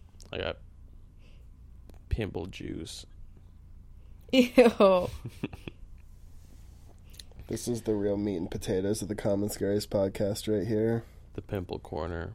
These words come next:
Speaker 1: pimple popping moment. All right, going through this house.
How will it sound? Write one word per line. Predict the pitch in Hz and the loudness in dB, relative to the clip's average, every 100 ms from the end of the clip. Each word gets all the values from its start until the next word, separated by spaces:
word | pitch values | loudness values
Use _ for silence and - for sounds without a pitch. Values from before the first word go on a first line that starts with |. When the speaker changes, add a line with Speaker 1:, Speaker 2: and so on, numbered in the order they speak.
| - | -8
Speaker 1:
pimple | - - - | -8 -8 -8
popping | 50 50 50 50 107 113 - - - - - - - | -8 -6 -6 -8 -8 -12 -16 -18 -18 -18 -18 -14 -10
moment. | 92 82 87 95 - - - - - - - - - - - - | -8 -6 -8 -10 -16 -20 -20 -20 -20 -20 -20 -20 -20 -20 -18 -16
All | 120 | -10
right, | - - - - | -10 -10 -16 -12
going | - 92 98 | -6 -4 -4
through | - 98 | -6 -4
this | 98 | -4
house. | - - 87 50 - - | -6 -6 -6 -8 -12 -16